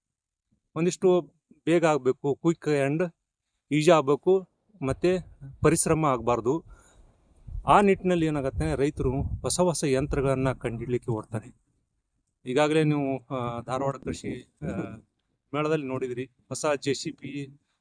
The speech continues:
ಬದಲಾಗಿ, ಆ, ಕಡಿಮೆ ಖರ್ಚಿನಲ್ಲಿ ಕೂಡ ಕಂಡಿಡಿದ್ರು. ಯಾಕಂದ್ರೆ, ಆ, ಒಂದೊಂದು, ಆ, ಸ್ಥಳದಲ್ಲಿ ಹೋಗಲಾದಂಥ ಸ್ಥಳದಲ್ಲಿ,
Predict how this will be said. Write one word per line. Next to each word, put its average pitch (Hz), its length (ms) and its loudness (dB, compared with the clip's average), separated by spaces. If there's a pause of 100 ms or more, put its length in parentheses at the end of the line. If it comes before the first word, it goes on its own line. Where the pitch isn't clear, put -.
(180)
ಬದಲಾಗಿ, 160 540 2
ಆ, 123 500 -6
ಕಡಿಮೆ 156 400 -4
ಖರ್ಚಿನಲ್ಲಿ 143 460 -10
ಕೂಡ 139 180 -8
ಕಂಡಿಡಿದ್ರು. 117 580 -12 (460)
ಯಾಕಂದ್ರೆ, 147 400 -4 (600)
ಆ, 151 220 -6 (200)
ಒಂದೊಂದು, 170 680 0
ಆ, 151 260 -16
ಸ್ಥಳದಲ್ಲಿ 165 560 -2
ಹೋಗಲಾದಂಥ 156 560 -6
ಸ್ಥಳದಲ್ಲಿ, 139 760 -8